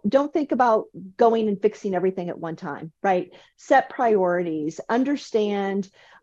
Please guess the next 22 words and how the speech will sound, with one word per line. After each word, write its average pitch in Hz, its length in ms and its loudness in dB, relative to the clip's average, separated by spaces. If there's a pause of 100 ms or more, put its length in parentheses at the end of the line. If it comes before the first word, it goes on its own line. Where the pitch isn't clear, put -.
um, 190 440 0
what 262 220 8
is 254 240 0
the 233 120 0
most 196 400 0
priority, 175 920 0
um, 170 540 -6 (100)
you 202 220 0
know, 175 160 -2 (100)
out 185 200 4
of 180 120 0
this 180 380 -2
list 185 440 0
of 180 140 -4
things 175 360 -6
that 165 120 -2
I, 165 440 -2 (200)
that 175 160 -2
I 165 200 -2
need 165 320 -6
to 170 200 -6
address. 165 640 -4